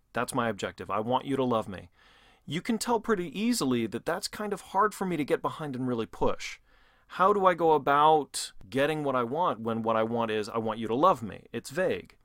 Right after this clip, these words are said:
When I add the words "to convince," now all of a sudden it gets really specific. If I want to convince you that you should love me, then we actually have an objective sentence that we can get behind and we can really push.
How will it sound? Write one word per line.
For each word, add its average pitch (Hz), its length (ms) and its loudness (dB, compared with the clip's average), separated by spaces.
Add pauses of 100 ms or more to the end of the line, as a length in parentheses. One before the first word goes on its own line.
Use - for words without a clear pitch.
(840)
When 135 200 2
I 143 120 2
add 170 280 -2
the 208 60 4
words 131 460 2
"to - 200 -8
convince," 120 920 0 (400)
now 156 280 0
all 233 120 0
of 202 80 2
a 185 40 -4
sudden 175 280 0
it 135 80 -2
gets 143 200 -4
really 131 420 2
specific. - 720 -4 (320)
If 143 140 0
I 143 100 8
want 143 240 0
to 131 100 -8
convince 123 600 0
you 90 260 -4 (1120)
that 110 560 2
you 113 140 -2
should 104 180 -4
love 101 240 -4
me, 90 220 -10 (340)
then 175 320 0
we 185 120 0
actually 147 420 -2
have 131 260 0
an 127 80 -2
objective 117 400 -6
sentence 117 360 -6
that - 120 -14
we 113 80 -10
can 123 140 -8
get 143 160 -6
behind 131 300 -10
and 110 80 -8
we 107 80 -8
can 107 220 -8
really 139 280 -2
push. - 640 -6